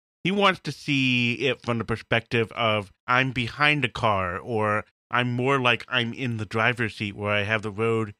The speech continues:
ahead of me and I'm reacting to that." Not how Atari Grand Track Ten is, is, which is God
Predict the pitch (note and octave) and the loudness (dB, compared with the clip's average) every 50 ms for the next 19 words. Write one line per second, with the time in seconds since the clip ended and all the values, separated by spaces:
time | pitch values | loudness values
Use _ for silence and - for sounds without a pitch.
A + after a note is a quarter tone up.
0 | _ - G#2+ G2 G2+ C3+ D3 D3+ C3 A#2 G#2+ G#2+ G#2 G2+ G2+ G2+ G2+ G2+ G#2 G2 | _ -8 -6 -2 0 2 2 2 2 0 0 0 0 0 -2 -2 -2 -4 -2 0
1 | A2 A2 G#2+ G#2 - - G#2 G2+ F#2 G#2 F#2+ - A2 G#2+ G2 F2+ F#2 - _ _ | 0 0 0 0 -4 -6 -8 -8 -8 -8 -4 -2 -2 0 0 -2 -4 -8 _ _
2 | _ _ _ _ _ - A2+ B2 D3 F3 G3+ - - _ _ - - B2+ A#2+ A#2+ | _ _ _ _ _ -4 0 2 4 4 4 2 0 _ _ -2 2 4 6 6
3 | A#2+ A#2 A#2 A2+ - A2+ - - - B2 B2 A#2+ A#2+ A#2 A2+ G2 - - A2 A2 | 6 4 4 0 -2 -4 -6 -6 -2 2 2 2 2 2 0 -2 -4 -4 -2 -2
4 | G#2+ G2 - - G#2+ G2 G2 - - C3 D#3 G#3+ A3+ D3 A2 G#2+ G2+ G2+ G2 F2+ | -2 -4 -2 -2 -2 -2 -2 -4 -4 -2 -2 0 2 2 0 0 0 -2 -6 -6
5 | - A2 A2 - - A2+ A2 G#2+ G2+ - - - B2 A#2+ B2 C3+ C#3 C#3 | -6 -6 -6 -4 -4 -4 -4 -4 -6 -8 -4 2 4 6 8 8 6 6